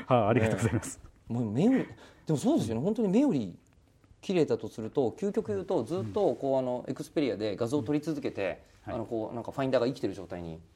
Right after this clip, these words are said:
Speaker 2: して、
Speaker 1: はい。
Speaker 2: 目の前にこうやって置いといた方が、目がいいっていう可能性も。
Speaker 1: そうですね。まあ、この絵が、まあ、ファインダー、あの、リアルタイムで出るわけではないですけど、
Speaker 2: あ、そうかそうかそうか。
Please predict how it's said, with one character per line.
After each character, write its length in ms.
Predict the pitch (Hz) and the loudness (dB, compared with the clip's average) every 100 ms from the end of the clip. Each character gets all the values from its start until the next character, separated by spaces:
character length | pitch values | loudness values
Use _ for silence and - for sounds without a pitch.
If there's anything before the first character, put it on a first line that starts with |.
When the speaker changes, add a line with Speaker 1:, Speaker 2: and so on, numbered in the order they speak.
| _ - | _ -6
Speaker 2:
し 100 | - | 0
て、 180 | 143 | 0
Speaker 1:
は 60 | 95 | 0
い。 40 | |
Speaker 2:
目 100 | 117 | -2
の 100 | 160 | 0
前 160 | 208 165 | 2 0
に 60 | 117 | 2
こ 80 | |
う 20 | 123 | 2
や 20 | |
っ 20 | |
て 60 | 127 | 2
置 100 | 131 | 0
い 20 | |
と 80 | 135 | -2
い 20 | |
た 80 | 107 | -4
方 160 | 98 | -6
が、 220 | 85 87 - - - | -4 -4 -6 -8 0
目 100 | 190 | 2
が 80 | 123 | 2
い 80 | |
い 40 | - | 0
っ 20 | |
て 160 | - 87 | -6 -12
い 40 | |
う 40 | |
可 180 | 82 - | -10 -10
能 60 | 101 | -10
性 160 | 120 | -6
も。 200 | 107 104 - - - - - | -6 -6 -10 -16 -20 -20 -20
Speaker 1:
そ 300 | - 202 147 | 2 6 6
う 20 | |
で 80 | 98 | 4
す 120 | - | 4
ね。 80 | 151 | 6
ま 140 | 147 | 6
あ、 40 | 131 | 4
こ 140 | - | 4
の 100 | 226 | 6
絵 80 | 254 | 8
が、 140 | 165 - | 6 4
ま 160 | 151 120 | 2 2
あ、 40 | |
フ 60 | - | 4
ァ 100 | 185 | 2
イ 40 | |
ン 80 | 202 | 4
ダ 340 | 196 190 175 - | 6 8 6 2
ー、 120 | 208 - | -10 -6
あ 80 | 139 | -2
の、 280 | 120 127 - - | -2 -4 -8 -6
リ 120 | 147 196 | 4 4
ア 60 | |
ル 80 | 214 | 6
タ 140 | 226 | 6
イ 40 | 180 | 6
ム 120 | 131 | 4
で 340 | 127 131 - - _ _ _ _ 147 | 4 2 -2 -16 _ _ _ _ -2
出 140 | 139 | 0
る 120 | 131 | 2
わ 100 | 113 | 0
け 100 | 117 | 0
で 120 | 104 | 2
は 120 | 143 104 | 4 2
な 100 | 87 | -2
い 60 | |
で 80 | 78 | -2
す 100 | 160 | -2
け 80 | 95 | -2
ど、 80 | 95 | -2
Speaker 2:
あ、 20 | |
そ 80 | 220 | -2
う 40 | |
か 60 | 170 | 0
そ 60 | |
う 40 | 135 | -4
か 40 | |
そ 60 | |
う 20 | |
か。 80 | - | -6